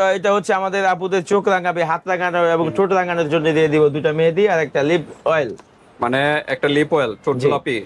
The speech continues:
Speaker 1: ঠোঁট গোলাপি।
Speaker 2: আর দুইটা মেহেদি।
Speaker 1: জি।
Speaker 2: যেহেতু সামনে ঈদ,
Speaker 1: জি।
Speaker 2: দুইটা ঈদ,
Speaker 1: জি।
Speaker 2: দুইটা ঈদের জন্যই কিন্তু এটা, এগুলা কিন্তু গিফট পেয়ে যাচ্ছেন তিনটা নাকি?
Speaker 1: জি, তিনটা
Speaker 2: এখান থেকে
Speaker 1: গিফট।
Speaker 2: যেকোনো একটা পারচেজ করলে?
Speaker 1: যেকোনো একটা পারচেজ করলে।
Speaker 2: একটা পারচেজ করলে কিন্তু এরকম তিনটা কিন্তু গিফট, দুইটা
Speaker 1: জি।
Speaker 2: মেহেদি, একটা লিপ অয়েল কিন্তু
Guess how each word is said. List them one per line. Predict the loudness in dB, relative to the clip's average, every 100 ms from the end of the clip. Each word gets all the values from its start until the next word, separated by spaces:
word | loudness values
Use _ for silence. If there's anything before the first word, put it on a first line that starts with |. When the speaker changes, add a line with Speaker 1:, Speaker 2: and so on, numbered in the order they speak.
| -6
Speaker 1:
ঠোঁট | -2 0
গোলাপি। | 2 2 0
Speaker 2:
আর |
দুইটা | -2 -2 -2
মেহেদি। | 0 0 0 -2
Speaker 1:
জি। | -4
Speaker 2:
যেহেতু | -2 0 0
সামনে | -2 -2 0
ঈদ, | 0 0 0
Speaker 1:
জি। | -2
Speaker 2:
দুইটা | 0 2 0
ঈদ, | -2 -6 -6 -2
Speaker 1:
জি। | 0
Speaker 2:
দুইটা | 2
ঈদের | 2 2 2
জন্যই | 0 0 0
কিন্তু | -2 0 0
এটা, | 2 0
এগুলা | 0 0 0
কিন্তু | 0 -2
গিফট | -2 -4 -2
পেয়ে | -2
যাচ্ছেন | 0 -2 0
তিনটা | 0 2 0
নাকি? | -2 -4 -4 -2
Speaker 1:
জি, | -2 -4 -4
তিনটা | -2
Speaker 2:
এখান | 0 0
থেকে |
Speaker 1:
গিফট। | -2
Speaker 2:
যেকোনো | -4 -2 -2
একটা | -2
পারচেজ | -4 -4 -4
করলে? | 0 0
Speaker 1:
যেকোনো | 2 0
একটা | -2 -4
পারচেজ | -4 -6 -4
করলে। | -2 -2 -4
Speaker 2:
একটা | -4 -6 -2 -2 0
পারচেজ | -2 -2 -4 -2
করলে | 0 2
কিন্তু | 0 2
এরকম | 2 2 -2
তিনটা | 0 0 2 0
কিন্তু | 0 0 -2
গিফট, | 0 -2 -2 -12 -4
দুইটা | 0 2
Speaker 1:
জি। |
Speaker 2:
মেহেদি, | 2 0 2
একটা | 0 0
লিপ | -2 0
অয়েল | 0 -2
কিন্তু | -2 -2